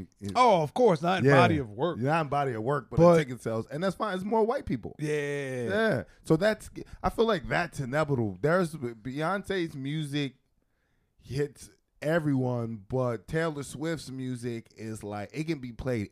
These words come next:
Speaker 1: anywhere.
Speaker 2: Yeah.
Speaker 1: Anywhere white people like being.
Speaker 2: Yeah. And, but the thing is with Taylor Swift
Speaker 1: Mm-hmm.
Speaker 2: is she has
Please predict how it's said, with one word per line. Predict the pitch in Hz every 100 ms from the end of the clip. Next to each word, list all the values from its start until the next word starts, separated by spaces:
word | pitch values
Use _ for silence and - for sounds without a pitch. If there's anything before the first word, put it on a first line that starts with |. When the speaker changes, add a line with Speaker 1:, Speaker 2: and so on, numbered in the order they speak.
| -
Speaker 1:
anywhere. | 131 120 107 92 85
Speaker 2:
Yeah. | 123 120 117 110 92
Speaker 1:
Anywhere | 151 175 175 165 165 151
white | 135 131 123
people | 131 120 120
like | 107 98
being. | 92 82 71 _ _ _ _
Speaker 2:
Yeah. | 120 104 - _ _ _ _ _ -
And, | 147 113
but | 180 170 - -
the | 143
thing | 123 185
is | 190 151
with | 147
Taylor | - 160 131
Swift | - 170 170 -
Speaker 1:
Mm-hmm. | 101 113
Speaker 2:
is | 98
she | 113 151
has | 151 139 135 120 107